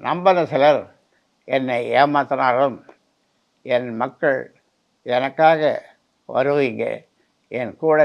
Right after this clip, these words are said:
நிற்பீங்கன்னு நான் நம்புறேன். அன்பும்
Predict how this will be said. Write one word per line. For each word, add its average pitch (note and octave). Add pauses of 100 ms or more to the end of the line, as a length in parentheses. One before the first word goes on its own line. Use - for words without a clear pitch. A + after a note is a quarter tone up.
நிற்பீங்கன்னு C3 (840)
நான் B2+ (540)
நம்புறேன். A#2 (880)
அன்பும் C3